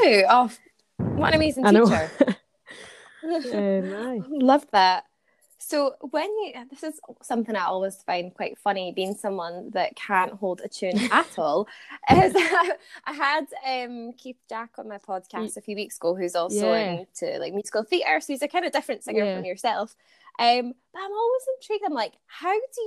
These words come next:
Speaker 1: you know that you're, you can sing?" 'Cause obviously you're insane, he's insane.
Speaker 2: <laughs>
Speaker 1: I probably thought I was
Speaker 2: <laughs>
Speaker 1: insane when I was seven years old. <laughs> So at what point are, are you like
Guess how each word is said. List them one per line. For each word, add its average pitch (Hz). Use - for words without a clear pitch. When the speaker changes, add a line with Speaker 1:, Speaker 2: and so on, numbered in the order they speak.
Speaker 1:
you 381
know 226
that 208
you're, 208
you 226
can -
sing?" 190
'Cause -
obviously 262
you're 240
insane, 196
he's 233
insane. 180
Speaker 2:
<laughs> -
Speaker 1:
I 277
probably 247
thought -
I 233
was 214
Speaker 2:
<laughs> 226
Speaker 1:
insane 190
when 180
I 180
was 202
seven 226
years 254
old. 302
<laughs> -
So -
at 320
what 359
point 415
are, 269
are 262
you 240
like 202